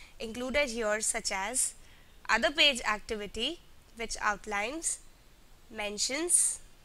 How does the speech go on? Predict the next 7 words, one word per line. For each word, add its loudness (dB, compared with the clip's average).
posts 2
by 6
other 2
people -4
on 0
your -2
page -6